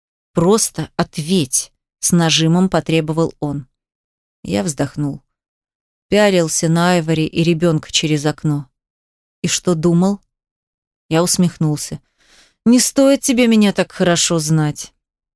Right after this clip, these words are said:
«Я врач», возразил Рон спокойно. «Не использую твои диагнозы против тебя. Мне надо знать,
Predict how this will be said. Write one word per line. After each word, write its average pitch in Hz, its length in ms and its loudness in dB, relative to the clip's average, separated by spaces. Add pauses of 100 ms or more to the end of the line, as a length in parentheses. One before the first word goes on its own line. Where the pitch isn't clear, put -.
«Я 170 240 2
врач», 165 500 -2 (200)
возразил 175 540 2
Рон 180 180 2
спокойно. 156 680 -2 (340)
«Не 226 180 4
использую 165 520 0
твои 165 300 0
диагнозы 185 520 2
против 160 360 -4
тебя. 156 300 -2
Мне 170 180 2
надо 170 280 0
знать, 185 540 0